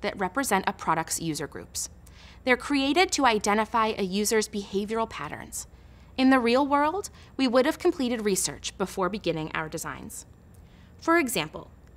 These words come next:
consider the kid's bike seat that's in front of the rider. This is a pretty great solution for toddlers, who are small but still strong enough to sit upright. But what if Luca were an infant? A small baby wouldn't be able to sit upright in that seat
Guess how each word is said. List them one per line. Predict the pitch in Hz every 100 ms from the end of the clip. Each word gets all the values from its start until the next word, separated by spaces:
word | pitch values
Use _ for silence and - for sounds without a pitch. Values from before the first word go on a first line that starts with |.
| -
consider | 320 294 403 440 453
the | 381
kid's | - 262 214
bike | 185 151 -
seat | - 131 -
that's | 170 180
in | 180
front | - 190 196
of | 196
the | 175
rider. | 139 107 - - - - - - - -
This | 311 330
is | -
a | 571
pretty | - - 294
great | - 226
solution | - 180 185 - 160
for | 139
toddlers, | - 175 - 101 - - - -
who | 311
are | 311
small | 294 - 339 208 165 220 -
but | 294
still | - 440 539
strong | - 233 220
enough | 226 220 -
to | 208
sit | - -
upright. | 160 - 127 113 - - - - - -
But | 247
what | 202 226
if | 294 262
Luca | 302 294
were | 269 262
an | 247
infant? | 254 247 - - - - - - - - -
A |
small | 247 - 262 339
baby | 277 262 254 233
wouldn't | 180 226 262
be | 254 170
able | 185 180
to | 175 185
sit | - 214
upright | 214 - 180 180
in | 185
that | 175 -
seat | - 143